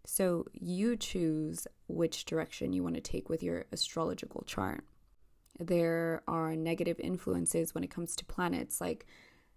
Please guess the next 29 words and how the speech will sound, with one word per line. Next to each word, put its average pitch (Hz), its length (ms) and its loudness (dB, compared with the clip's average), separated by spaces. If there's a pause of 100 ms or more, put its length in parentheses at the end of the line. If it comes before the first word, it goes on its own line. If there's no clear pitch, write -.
(300)
planets 202 460 2
are 185 160 2
not 175 220 0
all 170 180 0
good. 185 460 2
I 170 140 -4
mean, 165 440 -2
there's 165 320 0
negative 165 380 0
and 160 100 -2
positive - 720 -2 (120)
to - 180 0
everything. - 680 -2 (420)
Black 160 320 -2
and 170 120 -2
white, 185 240 -2
yin 165 220 -2
and 160 140 0
yang. 175 480 -2 (360)
But 214 340 0 (540)
anyway, 175 680 -2
I 175 80 -2
just 185 320 -8
feel 175 360 -4
that 175 300 -6
when 175 120 -2
a 170 80 -2
human 170 320 -4
being 165 380 -4